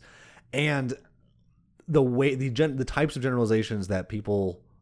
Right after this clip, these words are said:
in our community, to be honest, are, are using are the same kinds that the real, like,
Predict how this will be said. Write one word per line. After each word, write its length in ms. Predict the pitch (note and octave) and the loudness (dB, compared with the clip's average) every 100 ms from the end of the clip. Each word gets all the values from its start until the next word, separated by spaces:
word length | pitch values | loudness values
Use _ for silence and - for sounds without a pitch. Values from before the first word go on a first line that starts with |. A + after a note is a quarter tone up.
| _ | _
in 160 | A#2+ A2 | -6 -2
our 240 | A2+ C3+ | 0 0
community, 500 | C3+ A#2 B2 A2+ G#2 | 0 0 0 0 -2
to 100 | F#2+ | -2
be 140 | G#2+ | -2
honest, 340 | G#2+ A#2+ G2 - | 0 -2 -4 -6
are, 140 | A#2 G2+ G#2 | -4 -4 -2
are 120 | G#2 | -2
using 560 | A2 F3+ C3 A2+ G#2 G#2 - - - - | 2 2 2 0 -4 -8 -16 -20 -16 -2
are 200 | B2+ C3+ | 2 4
the 120 | B2 | 2
same 460 | - A#2+ A#2+ A#2 G#2 | 0 0 0 0 -4
kinds 600 | - B2+ A#2+ A#2 G2+ G2 | -2 0 0 -2 -6 -8
that 360 | A#2 G#2+ F#2 F#2+ | -6 -4 -4 -4
the 140 | G2+ | -2
real, 540 | G2+ A#2 F3+ A#2+ G#2 - - | 2 6 8 6 2 -4 -8
like, 220 | G#2+ F#2+ | -4 -4